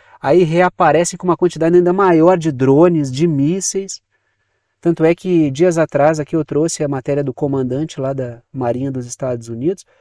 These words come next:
que disse que os Estados Uni-, eh, teve uma batalha esses dias que foi a maior batalha do,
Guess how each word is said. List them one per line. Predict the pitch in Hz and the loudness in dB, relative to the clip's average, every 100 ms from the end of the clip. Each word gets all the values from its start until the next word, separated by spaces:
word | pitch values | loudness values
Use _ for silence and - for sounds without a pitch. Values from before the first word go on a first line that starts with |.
| _ _ | _ _
que | - | -8
disse | 175 214 294 | -8 -6 -6
que | 311 | -2
os | 262 | -4
Estados | 240 226 214 170 | -2 0 0 0
Uni-, | 151 127 | -4 -4
eh, | 123 | -6
teve | - 160 196 | -2 0 0
uma | 185 | 0
batalha | 139 131 151 160 | 0 2 0 0
esses | - 131 | -4 -8
dias | 120 190 | -6 -6
que | - | -6
foi | - 214 | -6 -6
a | 240 | -6
maior | 226 180 240 | -2 0 0
batalha | 262 170 - 156 220 | -2 -4 -4 -4 -6
do, | 247 220 160 | -10 -12 -14